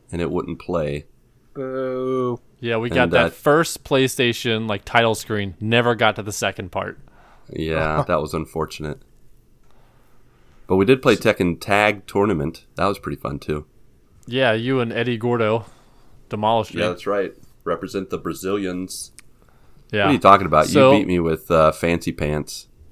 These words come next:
Speaker 1: and the Tigers or Jaguars or whatever. King.
Speaker 3: Yeah, it was King Tiger and King Tut or whatever
Speaker 1: King
Speaker 3: it was.
Speaker 1: Tiger. Yeah.
Speaker 3: Yeah.
Speaker 1: But it was good times.
Speaker 3: Um,
Speaker 1: That was a, that was
Speaker 3: yeah.
Speaker 1: a fun little barcade.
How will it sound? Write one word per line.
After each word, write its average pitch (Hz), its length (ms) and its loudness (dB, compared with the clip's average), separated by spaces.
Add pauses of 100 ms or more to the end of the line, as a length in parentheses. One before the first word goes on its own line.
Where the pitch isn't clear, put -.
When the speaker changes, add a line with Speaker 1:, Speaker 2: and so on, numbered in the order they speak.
(140)
Speaker 1:
and 82 200 -2
the - 60 -4
Tigers 73 560 -2
or 71 220 -6 (100)
Jaguars 76 600 0
or 78 80 -4
whatever. 73 400 -4 (160)
King. 82 380 -2 (500)
Speaker 3:
Yeah, 120 200 -2
it - 20 0
was 107 120 -6
King 156 300 -2
Tiger 143 460 2
and 110 200 -4
King 127 500 -6
Tut - 320 -6
or 104 160 -8
whatever 107 240 -2
Speaker 1:
King 170 80 2
Speaker 3:
it - 20 -2
was. - 80 -6
Speaker 1:
Tiger. - 600 2 (720)
Yeah. 80 180 -4 (340)
Speaker 3:
Yeah. 101 220 -6
Speaker 1:
But - 40 4
it - 20 8
was 147 120 4
good 147 140 2
times. 113 260 6
Speaker 3:
Um, 113 240 2
Speaker 1:
That 117 120 8
was 110 100 8
a, 107 60 4
that 113 220 6
was 117 80 8
Speaker 3:
yeah. 123 60 6
Speaker 1:
a - 40 4
fun 104 200 4
little 95 140 4
barcade. 85 480 2